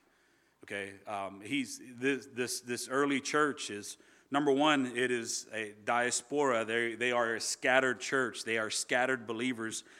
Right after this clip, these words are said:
in Gentile territory. And so I guess we can label them as foreigners, uh, because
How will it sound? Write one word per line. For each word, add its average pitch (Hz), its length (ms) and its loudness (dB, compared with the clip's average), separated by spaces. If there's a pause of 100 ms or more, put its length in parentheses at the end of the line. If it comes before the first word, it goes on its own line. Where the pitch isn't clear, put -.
(260)
in 127 180 2
Gentile 120 760 2
territory. 117 640 -4 (800)
And 139 120 4
so 156 400 6
I 139 120 0
guess 165 200 2
we 180 80 -4
can 156 180 2
label 180 280 6
them 135 220 2
as 120 160 0
foreigners, 139 960 0 (760)
uh, 117 280 0
because 131 320 -2